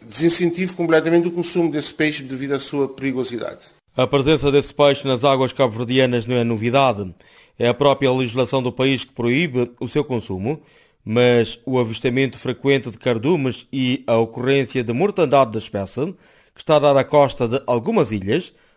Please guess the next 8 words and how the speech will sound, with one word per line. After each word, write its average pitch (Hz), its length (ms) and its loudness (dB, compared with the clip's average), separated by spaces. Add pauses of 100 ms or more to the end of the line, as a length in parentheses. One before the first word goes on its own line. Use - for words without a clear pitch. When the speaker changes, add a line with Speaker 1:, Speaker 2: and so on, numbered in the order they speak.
Speaker 2:
são - 160 -2
elementos 135 380 2
que - 80 -8
preocupam 123 640 0 (100)
o 156 100 -4
biólogo 120 440 2
Rui 110 180 -6
Freitas. 127 680 0